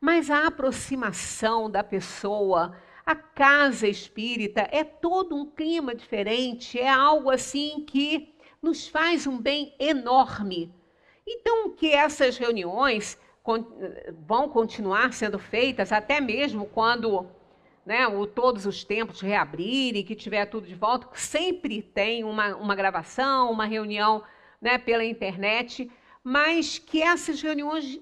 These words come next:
não substituam, né, a atividade presencial da casa,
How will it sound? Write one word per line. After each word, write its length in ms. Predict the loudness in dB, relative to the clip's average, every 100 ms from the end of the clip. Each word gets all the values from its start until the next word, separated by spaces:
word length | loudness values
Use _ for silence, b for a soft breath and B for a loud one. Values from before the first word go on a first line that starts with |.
| -8
não 360 | -6 -2 -2 -2
substituam, 1400 | -4 -2 -2 -4 -6 -6 -8 -2 6 8 8 6 2 2
né, 320 | 2 2 0 -4
a 200 | 0 0
atividade 880 | 0 -6 -4 -4 2 4 4 0 0
presencial 800 | 2 2 2 -2 0 4 4
da 120 | 4 2
casa, 580 | 6 6 6 2 -8